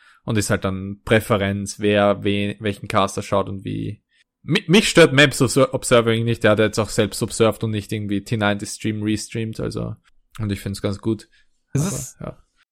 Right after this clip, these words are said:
Speaker 2: ja, ist halt irgendwie so ein bisschen, ja, einerseits Gewohnheitssache und andererseits, es ist halt so eine, so ein objektives Qualitätsmerkmal, sage ich halt, wenn jemand das so ein bisschen ruhiger und, äh, bewusster präsentiert.
Speaker 1: Ja.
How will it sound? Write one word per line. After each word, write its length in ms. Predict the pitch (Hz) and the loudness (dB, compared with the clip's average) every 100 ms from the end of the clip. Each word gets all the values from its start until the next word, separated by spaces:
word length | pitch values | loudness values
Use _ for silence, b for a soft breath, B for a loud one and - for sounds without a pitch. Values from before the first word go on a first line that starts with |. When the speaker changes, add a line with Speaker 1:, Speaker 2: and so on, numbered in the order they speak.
| _ _ 127 | _ _ -2
Speaker 2:
ja, 200 | 127 156 | 2 2
ist 100 | 170 | 0
halt 160 | 170 147 | -2 -2
irgendwie 200 | 160 170 | 0 0
so 60 | |
ein 60 | 151 | 0
bisschen, 560 | 139 131 135 127 123 - - | -2 -4 -2 0 -2 -4 -4
ja, 220 | 117 113 - | -2 -2 -4
einerseits 380 | - 156 156 131 | -2 0 0 -2
Gewohnheitssache 760 | 143 123 151 175 170 185 - 165 | -4 -2 0 0 -2 -6 -2 -2
und 220 | 131 - | -2 -2
andererseits, 840 | 131 135 127 123 117 120 - - _ _ _ _ _ _ _ - | 0 0 0 0 0 -2 -4 -14 _ _ _ _ _ _ _ -10
es 460 | 123 - _ - | -10 -10 _ -10
ist 120 | 151 170 | -4 -2
halt 140 | 151 | 0
so 60 | 135 | 0
eine, 240 | 127 120 | 0 0
so 80 | 113 | -2
ein 80 | 120 | -2
objektives 640 | - 151 156 - - 139 127 | -4 -4 -4 -4 -4 -2 -2
Qualitätsmerkmal, 960 | 135 123 117 131 - 127 117 123 120 | -2 -2 -2 -6 -2 -2 0 -2 0
sage 220 | 120 123 127 | 0 0 0
ich 120 | 123 | 0
halt, 220 | 139 131 | -2 -2
wenn 440 | 131 127 127 127 | 0 2 0 -2
jemand 340 | 143 135 127 123 | -2 -2 0 0
das 100 | 123 | -2
so 80 | 131 | -2
ein 20 | |
bisschen 180 | 123 127 | -2 -2
ruhiger 480 | 127 135 127 120 110 | 0 -2 0 -2 -2
und, 380 | 120 117 113 | 0 0 -2
äh, 100 | 127 | -2
bewusster 560 | 127 120 117 147 - 123 | 0 0 0 -2 -2 -4
präsentiert. 760 | - 123 117 117 - 135 165 | -2 -2 0 -2 0 0 0
Speaker 1:
Ja. 40 | - | -2